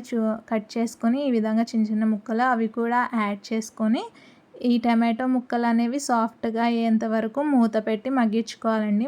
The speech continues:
మనకు టమాటో ముక్కలు అనేవి త్వరగా మగ్గిపోతాయి. So ఈ విధంగా గరిటెతో ఇలా ప్రెస్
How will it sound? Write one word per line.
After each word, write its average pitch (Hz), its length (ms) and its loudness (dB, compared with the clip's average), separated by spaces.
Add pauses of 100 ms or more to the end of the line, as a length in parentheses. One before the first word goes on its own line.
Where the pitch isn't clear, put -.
మనకు 262 300 -2
టమాటో 226 360 0 (240)
ముక్కలు 226 360 0
అనేవి 233 340 0
త్వరగా 233 360 2 (100)
మగ్గిపోతాయి. 220 680 -2 (460)
So 247 100 -2 (100)
ఈ - 20 0 (100)
విధంగా 233 340 2 (140)
గరిటెతో 226 400 -2
ఇలా 233 200 0
ప్రెస్ 226 220 -2